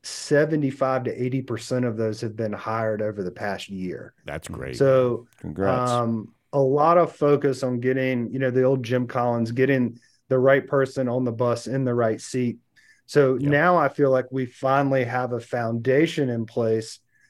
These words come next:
Speaker 1: to where we can scale. So to answer your question more specifically, Scott, I mean,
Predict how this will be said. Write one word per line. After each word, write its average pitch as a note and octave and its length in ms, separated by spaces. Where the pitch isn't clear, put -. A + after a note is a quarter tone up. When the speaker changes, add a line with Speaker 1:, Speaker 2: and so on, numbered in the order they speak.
Speaker 1:
to D3 140
where B2+ 260
we A#2+ 180
can C#3+ 400
scale. A#2 420
So A#2 320
to C#3 100
answer C#3 240
your B2+ 100
question B2+ 400
more A#2+ 180
specifically, B2+ 640
Scott, A#2+ 400
I A2+ 40
mean, A#2+ 380